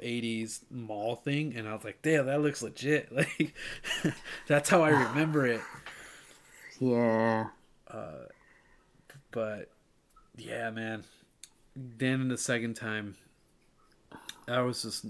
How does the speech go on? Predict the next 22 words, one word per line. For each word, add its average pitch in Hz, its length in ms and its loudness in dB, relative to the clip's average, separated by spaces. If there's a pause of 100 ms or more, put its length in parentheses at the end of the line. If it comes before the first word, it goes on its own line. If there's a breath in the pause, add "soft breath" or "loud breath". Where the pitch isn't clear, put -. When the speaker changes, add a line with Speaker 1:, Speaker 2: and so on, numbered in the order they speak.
(260)
Speaker 1:
I, 135 160 2
I 135 160 2
noticed 135 580 2
these 160 260 4
are 143 120 6
the 123 100 -2
parts 123 460 -4 (400 loud breath)
that 120 140 0
I 117 40 2
really 113 380 2
enjoyed. 101 400 -6 (560 soft breath)
One, 143 400 4 (1160 loud breath)
the 135 120 2
little 151 220 10
black 131 320 2
girl 123 280 2
that 107 140 -2
showed 127 320 2
up 120 160 0
in 123 80 -2
the 127 100 0
mall. 107 400 -6